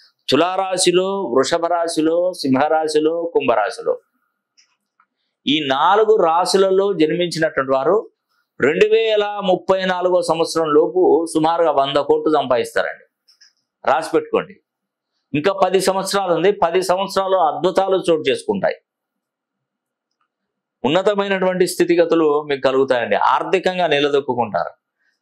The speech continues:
వ్యాపార రంగంలో అగ్రగామిగా ఉంటారు. మంచి మంచి ఉద్యోగాలు దొరుకుతాయి. ఇటు ఉద్యోగంతో పాటు ప్రమోషన్ల మీద ప్రమోషన్లు, మీకు మంచి స్థాయికి ఎదుగుతారు.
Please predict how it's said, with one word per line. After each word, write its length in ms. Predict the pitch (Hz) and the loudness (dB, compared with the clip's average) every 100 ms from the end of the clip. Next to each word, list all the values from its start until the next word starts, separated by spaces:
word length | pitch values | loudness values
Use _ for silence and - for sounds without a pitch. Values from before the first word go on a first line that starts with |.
| 90 | 0
వ్యాపార 720 | 123 165 202 202 202 202 190 | 0 2 0 0 -2 -4 -2
రంగంలో 400 | 180 180 180 175 | -2 0 0 2
అగ్రగామిగా 640 | 175 147 151 147 147 147 135 | 2 2 0 0 -4 0 0
ఉంటారు. 360 | 104 90 90 - _ _ - | 0 -2 -4 -10 _ _ -4
మంచి 200 | 147 170 | -2 0
మంచి 240 | 170 156 | -2 0
ఉద్యోగాలు 500 | 151 143 180 185 170 | 0 2 0 0 0
దొరుకుతాయి. 420 | 135 110 - 87 - _ _ _ _ _ _ - | 0 -2 -4 -6 -8 _ _ _ _ _ _ -6
ఇటు 120 | 131 | -4
ఉద్యోగంతో 640 | 147 147 165 208 202 196 185 | -2 0 -2 -2 -2 -2 0
పాటు 640 | 175 175 175 139 165 165 _ _ - | 0 0 2 4 2 -2 _ _ -2
ప్రమోషన్ల 540 | 151 190 185 185 185 | 0 0 0 -2 -2
మీద 120 | 175 | -2
ప్రమోషన్లు, 720 | 170 165 151 165 160 160 143 | -2 0 0 0 -2 0 0
మీకు 200 | 139 139 | 0 -2
మంచి 300 | 139 170 175 | -2 -2 -2
స్థాయికి 460 | 170 - 156 175 165 | -2 0 0 0 0
ఎదుగుతారు. 540 | 151 117 98 - - | 0 2 0 -2 -8